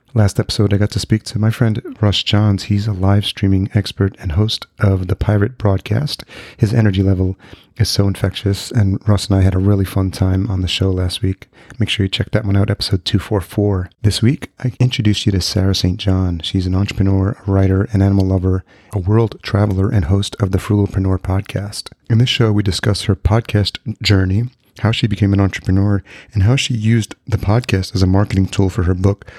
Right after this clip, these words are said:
Frugalpreneur. Sarah explains how she decides what content and guests to include on the show and how she integrates everything she's learned from studying the topic and integrates it into her podcast.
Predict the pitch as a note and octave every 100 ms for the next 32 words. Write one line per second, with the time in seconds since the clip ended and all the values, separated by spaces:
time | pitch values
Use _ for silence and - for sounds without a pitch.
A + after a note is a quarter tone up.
0 | - - G2+ F#2+ - F#2+ G2 F#2+ F2 -
1 | _ - A2 G#2 - G#2+ G2 - B2 -
2 | G2+ - G2+ F#2+ A#2 - - G#2 - -
3 | F#2+ G2 G2 - - F#2+ - G#2 G#2+ -
4 | A#2 G#2 G#2+ - - G2+ G2+ G2+ _ _
5 | - - G2+ A2 A2 G2+ - G2 G2 -
6 | - - - _ - G#2 B2+ A2 G2+ G2
7 | G2 G2+ G#2 G#2 G2 - _ - G2+ -
8 | - G#2 F#2+ F#2 G2+ F#2+ A2+ - - _
9 | _ A2+ G2+ - B2 G#2 G2 G2 - -
10 | G#2+ - F2+ F2+ F#2+ F#2 - F#2 F#2 -